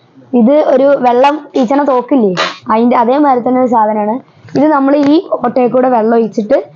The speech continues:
ഇതിന്റെ ഇടയിൽ കൂടെ നമ്മൾ ഹായ് ഹായ് വർത്താനം പറയുമ്പോ ഒറ്റ ആക്കല് മൊത്തക്ക് മൊത്തം വെള്ളമാവും. പിന്നെ കുട്ടികൾക്ക് കളിക്കാനുള്ള ഗൺസ് ഒക്കെ ഉണ്ട്. നമ്മള്,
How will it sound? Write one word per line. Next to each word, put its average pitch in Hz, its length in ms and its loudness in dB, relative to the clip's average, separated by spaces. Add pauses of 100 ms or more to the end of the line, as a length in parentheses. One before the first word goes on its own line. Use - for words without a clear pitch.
(260)
ഇതിന്റെ 254 340 2
ഇടയിൽ 240 200 0
കൂടെ 254 200 -2
നമ്മൾ 247 240 0
ഹായ് 226 400 0
ഹായ് 233 280 0
വർത്താനം 226 420 -2
പറയുമ്പോ 214 260 0
ഒറ്റ - 260 -4
ആക്കല് 208 460 -2 (360)
മൊത്തക്ക് 226 400 0
മൊത്തം 233 340 -2
വെള്ളമാവും. 202 540 -2 (240)
പിന്നെ 269 240 -2
കുട്ടികൾക്ക് 285 420 0 (120)
കളിക്കാനുള്ള 269 300 0
ഗൺസ് 233 560 -2
ഒക്കെ 269 160 -2
ഉണ്ട്. 233 180 2
നമ്മള്, 233 340 0